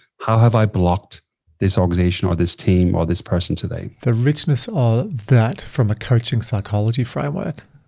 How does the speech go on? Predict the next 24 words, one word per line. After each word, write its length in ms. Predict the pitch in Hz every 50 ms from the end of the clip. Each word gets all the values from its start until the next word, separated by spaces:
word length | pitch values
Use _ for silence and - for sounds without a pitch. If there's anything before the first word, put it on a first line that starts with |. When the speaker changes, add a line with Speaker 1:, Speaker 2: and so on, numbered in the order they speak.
| _ _ -
Speaker 2:
Wow. 360 | - 120 123 139 135 127 - - - - - - - - - -
Making 600 | - 131 117 123 123 120 - - 117 107 104 104 101
meaning 480 | 107 110 113 117 127 139 156 165 147 - 151
in 160 | 135 123 120
the 80 | 123
day, 320 | 120 135 120 120 143 151 147 -
playing 420 | - - 127 110 104 98 92 90
back 480 | 82 - 101 107 143 156 147 - - - - - -
what 180 | - 110 120 -
worked, 400 | 143 120 107 117 151 151 - -
and 140 | 135 107 110
then 100 | 110 107
the 80 | 107
psychological 840 | 101 - - 123 117 113 - 123 107 107 104 104 - 127 - 120 101
detachment 720 | 101 113 - - - 107 135 - - - - 127 160 -
to 140 | - - 113
transition 800 | 98 - - - 113 98 98 110 143 143 - - 156 165 156 - - - - - - - - - -
that 160 | 127 117 117
space 420 | - - - - 110 104 104 - -
between 400 | - 113 - - 117 104 101 101
work 300 | 101 104 98 98 - 107
and 80 | 95
home. 420 | 85 87 104 120 127 - 147 131 120 - _ _ -
Speaker 1:
Massive. 420 | 113 113 110 107 - - - -